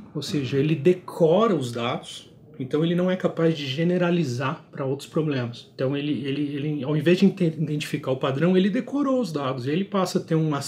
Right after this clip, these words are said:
Speaker 1: uma acurácia muito boa, mas ele, se você colocar um outro, um outro, uma outra base de dados, um outro dado que ele não viu ainda, ele vai ter uma performance ruim.
Speaker 2: Entendi. E, e pegando o gancho nisso, o, a gente fala muito sobre esse tema de machine learning,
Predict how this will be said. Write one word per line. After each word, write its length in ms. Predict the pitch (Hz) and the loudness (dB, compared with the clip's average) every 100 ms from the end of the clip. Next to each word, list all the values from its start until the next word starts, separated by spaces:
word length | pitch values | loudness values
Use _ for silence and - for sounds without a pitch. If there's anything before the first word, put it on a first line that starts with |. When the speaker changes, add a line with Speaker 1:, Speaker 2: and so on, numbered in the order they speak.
| - | -6
Speaker 1:
uma 160 | 170 135 | -4 -4
acurácia 520 | - 127 123 123 135 120 | -2 -2 0 -2 -4 -4
muito 180 | 160 151 | -4 -2
boa, 440 | 127 131 196 185 - - | 0 2 2 0 -6 -2
mas 200 | 139 123 | -2 0
ele, 420 | 147 160 165 160 | 0 0 0 -2
se 140 | - 135 | -4 -2
você 180 | 135 | -2
colocar 280 | 160 156 156 | 2 2 0
um 240 | 143 135 143 | -4 -2 0
outro, 420 | 156 - 170 165 - | -2 -2 -4 -4 -2
um 160 | 156 151 | 0 4
outro, 320 | 180 - 165 156 | 4 2 -6 -6
uma 180 | 147 135 | -6 -2
outra 240 | 156 202 | 0 0
base 240 | 190 170 135 | 2 2 0
de 140 | 131 | -4
dados, 500 | 123 117 113 - - 123 | -2 -2 -4 -10 -12 -6
um 180 | 120 | -2
outro 240 | 135 190 180 | 0 0 -2
dado 380 | 127 117 120 120 | -2 -2 -2 -2
que 100 | 147 | -2
ele 100 | 135 | 2
não 160 | 165 | 2
viu 280 | 143 143 139 | 2 0 0
ainda, 480 | 135 160 208 151 - - - - - | 0 0 0 0 -4 -18 -20 -20 -10
ele 140 | 147 | -6
vai 140 | 143 143 | -4 -6
ter 120 | 143 | -6
uma 140 | 147 | -6
performance 500 | 147 143 147 135 131 | -6 -6 -4 -6 -4
ruim. 320 | 123 139 113 107 - | -6 -4 -6 -8 -12
Speaker 2:
Entendi. 180 | 113 110 - _ | -10 -10 -12 _
E, 220 | 120 120 | -6 -4
e 40 | 120 | -6
pegando 360 | 123 123 143 | -4 -4 -4
o 60 | 156 | -2
gancho 340 | 127 123 - | 0 -2 -2
nisso, 400 | 120 120 117 123 | -2 -2 -2 -2
o, 420 | 117 107 117 113 - 113 113 | -2 -2 -8 -10 -12 -6 -4
a 40 | |
gente 480 | 110 131 123 143 135 | -4 -6 -6 -6 -6
fala 340 | 117 - 117 113 | -6 0 2 2
muito 260 | 113 120 | 0 -2
sobre 220 | - 113 | -4 -6
esse 200 | 107 - | -6 -8
tema 300 | 104 107 120 | -8 -4 -2
de 80 | 107 | -2
machine 480 | 98 98 - 107 101 | -6 -8 -8 -8 -6
learning, 380 | 95 107 127 95 | -4 -2 -2 -4